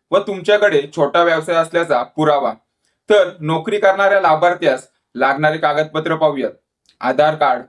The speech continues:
व त्यास लिंक असलेला चालू मोबाईल नंबर, पॅन कार्ड, बँक पासबुक व नोकरी करत असल्याचा पुरावा, यांमध्ये पगार स्लिप किंवा ज्या बँकमध्ये पगार येत आहे त्या बँकेची पेमेंट स्लिप, अशा प्रकारचे सर्व कागदपत्र पात्र लाभार्थ्यास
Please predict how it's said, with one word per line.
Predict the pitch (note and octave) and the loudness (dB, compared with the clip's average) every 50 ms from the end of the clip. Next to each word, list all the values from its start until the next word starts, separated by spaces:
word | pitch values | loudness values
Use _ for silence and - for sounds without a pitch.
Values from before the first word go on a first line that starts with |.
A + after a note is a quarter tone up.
| C#3+ | -4
व | C#3+ D3 | -2 -2
त्यास | D3+ D3 D#3+ D#3+ D#3 D#3 - | 0 0 0 -2 -2 -2 -4
लिंक | D#3 E3 G3 - G#3 | -6 -6 -4 0 0
असलेला | F#3+ F#3+ F#3+ - G3 G3 F3 D3 B2+ A#2+ B2 - - | 0 0 0 0 0 2 2 2 0 -2 -4 -4 -2
चालू | D3 C#3 C#3+ D3+ E3 E3 | 0 0 2 0 -2 -4
मोबाईल | D#3+ E3 D#3+ D#3 E3+ E3 D#3+ | -4 -4 -2 0 0 0 0
नंबर, | E3 E3 D#3+ C3+ B2 A2+ - - _ _ _ _ - | -2 -4 -2 0 0 0 -2 -4 _ _ _ _ 0
पॅन | C#3+ C#3+ D3 D#3 D3+ | 0 2 2 0 0
कार्ड, | D3+ D#3 C#3+ C3+ A#2+ C3 C#3 | 0 0 0 0 -2 -6 -10
बँक | C3+ A#2 C#3 C#3+ D3 D3 D3+ | -4 -2 0 0 0 0 0
पासबुक | D#3 D3+ D3+ D3 C#3+ C#3 C3 A2+ - _ _ _ _ - | 0 0 0 -2 -4 -6 -8 -8 -10 _ _ _ _ -2
व | F#3+ | -2
नोकरी | G3+ F#3+ F3+ E3+ - G3+ G3+ | 0 0 -4 -6 -6 -6 -2
करत | G3 G3 F3+ F#3 G3 G3 | 0 2 2 2 2 2
असल्याचा | F#3+ F3 E3+ E3+ E3+ E3+ E3 F3 | 2 0 0 0 -2 0 0 0
पुरावा, | E3+ - E3+ F3+ F3 F3 E3 C#3+ C3 A#2+ - _ _ _ _ _ | -2 -2 0 0 0 2 2 0 -2 -4 -6 _ _ _ _ _
यांमध्ये | - C3 C#3 D3 D3+ D#3 D#3+ D#3 D3+ C#3 B2+ B2 B2 - _ _ - | -2 0 0 0 0 -2 -2 -4 -2 -2 -4 -4 -4 -8 _ _ -2
पगार | C3+ C3+ C#3 D3+ D#3 D#3 | -2 0 2 2 0 0
स्लिप | D#3 - E3 E3 D#3 D#3 - | -2 -4 -4 -4 -4 -4 -6
किंवा | - E3+ F#3+ G3 | -2 0 0 0
ज्या | F#3+ D#3+ E3+ F3 F3+ | 2 2 0 0 2
बँकमध्ये | F3 F3 E3+ D#3+ - E3 F3 E3+ F3+ F3+ | 0 0 -2 -4 -4 -4 -2 -2 -2 -2
पगार | F3+ E3 D#3+ D#3 F3 E3+ E3 | -2 -2 0 0 0 0 0
येत | E3 F3+ F3 F3+ | -2 -2 -2 0
आहे | D#3+ D3 B2+ A#2 - - _ _ _ _ - | 0 0 0 -2 -6 -10 _ _ _ _ 0
त्या | D3+ D3 C#3+ | 2 2 2
बँकेची | C#3 D3 C#3+ C#3+ C#3+ D#3 D3+ D#3 D#3 D#3 | 4 2 0 0 0 -2 -4 -4 -4 -4
पेमेंट | D3+ - D3 C#3+ D3+ D3+ D#3 D#3 | -2 -2 -2 0 0 0 -2 -2
स्लिप, | D#3 D3+ C#3 B2+ B2 - - _ _ _ - | -4 -4 -4 -4 -4 -6 -10 _ _ _ -4
अशा | B2 C3 - G3+ G#3 | -4 0 2 2 2
प्रकारचे | G3+ G3+ G3 F#3+ G3 F#3+ F#3+ F3+ D#3+ C#3 C3 | 2 2 0 2 2 0 0 0 -2 -2 -2
सर्व | - - C#3+ C#3+ D#3 F3 E3+ | 0 0 0 0 0 0 0
कागदपत्र | D3+ D#3 D#3 D#3+ D#3 D#3+ E3+ D#3+ - D3+ C#3+ B2+ B2 | 2 0 0 0 -2 -4 -4 -4 0 0 0 0 0
पात्र | - _ - C3+ C#3+ C#3 - _ - D#3+ D#3 E3 | -4 _ 0 0 0 0 -2 _ -14 -6 -4 -2
लाभार्थ्यास | E3 D#3+ D3 C#3+ D3 D3+ D3+ D3+ D3+ C3+ B2+ | 0 0 0 2 2 0 0 0 -2 -2 -4